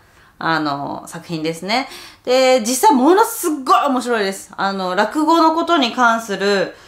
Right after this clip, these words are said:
えー、まあ、お-、多分すごい調べられたのか、もともと好きだったのかわかんないんですけど、知識がものすごいっていうのと、あの、落語に関わる人たち、もうそれぞれですね、もうこの先生もそうなんですけど、主人公もそうだし、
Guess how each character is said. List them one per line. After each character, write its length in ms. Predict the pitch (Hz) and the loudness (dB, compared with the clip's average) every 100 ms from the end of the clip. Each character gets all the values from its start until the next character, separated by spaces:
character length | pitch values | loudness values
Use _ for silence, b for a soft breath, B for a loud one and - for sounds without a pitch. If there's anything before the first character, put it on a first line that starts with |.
| B B | B B
え 480 | 175 175 160 160 156 | -2 0 0 0 0
ー、 60 | |
ま 100 | 170 160 | 0 0
あ、 80 | 165 | -2
お-、 180 | 160 - _ | -4 -14 _
多 120 | 185 | -10
分 260 | 190 170 311 | -6 -4 -6
す 160 | - 190 | -8 0
ご 140 | 220 | 2
い 100 | 285 | 2
調 80 | 233 214 | 2 0
べ 100 | 214 | 2
ら 120 | 214 | 2
れ 100 | 220 | 0
た 120 | 208 185 | 0 -2
の 120 | 156 | -2
か、 100 | 170 | -2
も 160 | 165 | -2
と 80 | 170 | -4
も 80 | 202 | -6
と 100 | 214 | -6
好 60 | 208 | -4
き 80 | 226 | -2
だ 120 | 202 | -2
っ 20 | |
た 120 | 185 | -2
の 80 | 165 | -2
か 100 | 151 | -2
わ 100 | 156 | -2
か 140 | 180 | -4
ん 40 | 175 | -4
な 80 | 156 | -6
い 40 | |
ん 20 | |
で 80 | 147 | -8
す 80 | - | -8
け 100 | 170 | -4
ど、 300 | 208 185 - B B B | 0 0 -2 B B B
知 180 | 254 | -2
識 220 | 240 - 190 | -2 -2 -2
が 100 | 156 | -2
も 140 | 165 | -4
の 120 | 170 | -4
す 120 | 165 170 | -6 -2
ご 140 | 170 | -2
い 100 | 160 | -2
っ 20 | |
て 120 | - | -10
い 80 | 143 | -14
う 20 | |
の 120 | 135 135 | -14 -6
と、 400 | 185 180 147 - B B B | 0 0 0 -6 B B B
あ 240 | 175 170 | -2 0
の、 160 | 165 160 | -2 -4
落 240 | 180 302 | -6 -2
語 80 | 320 | 0
に 120 | 311 | 0
関 160 | 311 269 - | -4 -6 -2
わ 140 | 427 440 | 2 2
る 140 | 269 | 0
人 200 | 226 269 | -2 -2
た 160 | 269 262 | -2 -4
ち、 340 | - 190 165 | -2 -2 -2
も 60 | 185 | -6
う 40 | |
そ 140 | 214 285 | -8 -2
れ 120 | 392 | 0
ぞ 140 | 339 | 2
れ 80 | 220 | 2
で 120 | 180 | -2
す 120 | 180 185 | -6 -6
ね、 200 | 202 208 | -4 -4
も 180 | 196 | -6
う 20 | 202 | -8
こ 100 | 208 | -8
の 60 | |
先 240 | 185 220 226 | -8 -8 -6
生 120 | 240 | -4
も 120 | 185 | -4
そ 180 | 208 190 | -4 -4
う 20 | |
な 120 | 165 151 | -4 -6
ん 120 | - | -10
で 100 | 160 | -12
す 100 | - | -12
け 80 | 233 | -6
ど、 200 | 330 294 | -4 -4
主 120 | 220 | -4
人 260 | 180 180 170 | -8 -8 -6
公 160 | 156 | -6
も 100 | 156 | -6
そ 160 | 175 175 | -8 -10
う 20 | |
だ 100 | 202 | -10
し、 320 | - 285 262 | -8 -4 -4